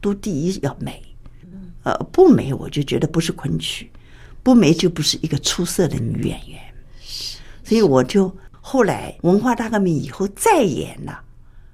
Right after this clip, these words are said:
Speaker 1: 我就跟沈老师讲了，我说我能不能动一动那个破水？
Speaker 2: 嗯。
Speaker 1: 是我跟季振华到苏州去，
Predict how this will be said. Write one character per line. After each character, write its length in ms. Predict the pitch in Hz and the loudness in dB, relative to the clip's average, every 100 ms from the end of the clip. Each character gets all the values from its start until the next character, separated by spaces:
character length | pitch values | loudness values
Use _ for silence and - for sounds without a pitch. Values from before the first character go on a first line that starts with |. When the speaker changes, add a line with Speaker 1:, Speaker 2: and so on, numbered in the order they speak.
| - - | -20 0
Speaker 1:
我 140 | 147 | 2
就 120 | 131 | 2
跟 120 | 131 147 | 0 -2
沈 180 | - | -4
老 160 | 117 92 | -4 -6
师 140 | - - | -10 -12
讲 160 | - - | -16 -20
了， 220 | - - - - - - - - - | -20 -20 -18 -20 -20 -20 -20 -8 -2
我 80 | |
说 100 | 143 | 0
我 100 | 135 | 2
能 220 | 135 131 127 | 2 2 2
不 60 | |
能 120 | 139 | 0
动 220 | 143 - 180 135 | 0 0 -4 -6
一 40 | - | -8
动 140 | - 104 - | -8 -8 -4
那 100 | 131 | -2
个 80 | 123 | -2
破 240 | - - | -4 -6
水？ 320 | - - - - | -6 -8 -8 -4
Speaker 2:
嗯。 380 | 233 233 170 135 - - - - - - - | -2 0 0 -2 -8 -12 -14 -18 -20 -20 -20
Speaker 1:
是 200 | - - | -8 -2
我 180 | 208 104 | 2 2
跟 160 | 185 196 | 2 2
季 140 | 196 | 0
振 180 | 147 135 | -2 -4
华 160 | 143 156 | -6 -6
到 180 | 202 | -6
苏 340 | 196 - 233 233 | -6 -6 -6 -4
州 280 | 233 247 240 | 2 2 2
去， 460 | - - 156 - | -4 -4 -4 -4